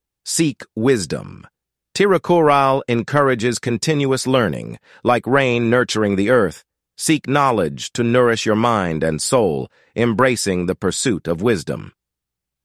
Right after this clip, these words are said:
Equity and justice. Fairness is paramount in Tirukural. Treat everyone justly, standing against injustice. Balance, like a perfectly calibrated scale,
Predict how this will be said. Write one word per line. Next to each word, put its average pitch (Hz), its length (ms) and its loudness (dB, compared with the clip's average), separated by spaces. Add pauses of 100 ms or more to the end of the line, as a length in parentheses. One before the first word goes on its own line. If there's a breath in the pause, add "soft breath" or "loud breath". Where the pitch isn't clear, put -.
(200)
Equity 156 640 0
and 143 200 -2
justice. - 640 -4 (280)
Fairness 156 580 0
is 127 140 -2
paramount 107 640 0
in 95 160 -2
Tirukural. 90 800 -2 (420 soft breath)
Treat 160 260 0
everyone 143 520 2
justly, 107 560 -2 (240)
standing 131 520 0
against 113 540 -2
injustice. 117 880 -2 (220)
Balance, 101 580 -2
like 90 220 -2
a 85 180 -2
perfectly 107 540 -2
calibrated 101 680 0
scale, 98 540 -2